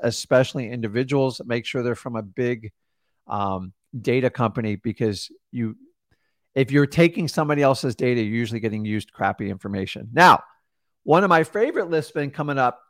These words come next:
that you can easily do through, um, list R E I dot com is H O A liens. So I don't know about you, but in the state of Florida, H O A liens have a ridiculous amount of power. They can actually supersede the first mortgage,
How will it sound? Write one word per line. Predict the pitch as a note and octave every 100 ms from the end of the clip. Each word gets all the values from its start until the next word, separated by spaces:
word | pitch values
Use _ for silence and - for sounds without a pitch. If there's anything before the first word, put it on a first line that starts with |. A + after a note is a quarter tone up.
| _ -
that | C3 C#3
you | D3
can | D3 B2 - -
easily | F3+ G#3+ A3+ E3 D3+ A#2+
do | C#3+ C3+ C3 -
through, | C#3 B2 A2+ G#2 _ _ -
um, | G#2+ G2+ F2+ - _ _ _ _ _
list | C#3 C#3
R | C#3 C3
E |
I | B2
dot | A#2 -
com | D#3 D#3+ D3+ - _ _
is | - C3 B2+ - -
H | C#3 -
O | B2+
A | A#2+ A2+
liens. | A#2 G2+ F2 - - _ _ _ -
So | C#3+ C3 B2+ B2 - _ _ _
I | C#3
don't | G3+
know | F#3+
about | E3 D3+ F3+
you, | D3
but | C#3
in | A#2+
the | B2+
state | - D#3+
of | D3
Florida, | F3 C#3+ C3
H | C#3 D3 D#3
O | C#3+
A | C#3
liens | C3+ B2 -
have | B2 A2+ -
a | A#2+
ridiculous | A2+ A#2 G#2 _ C#3 B2+ - A#2 A2+
amount | A2 G#2+ G#2 G2+
of | G2 F#2+
power. | - - A2 C#3+ F3+ - _ _ _ _ _ C#3
They | C3+
can | D3
actually | B2+ C3+ - C3+
supersede | - E3 D3+ C3+ - C#3 B2 A2+
the | A2+
first | - B2+ A2 -
mortgage, | B2 G#2+ G2+ F#2+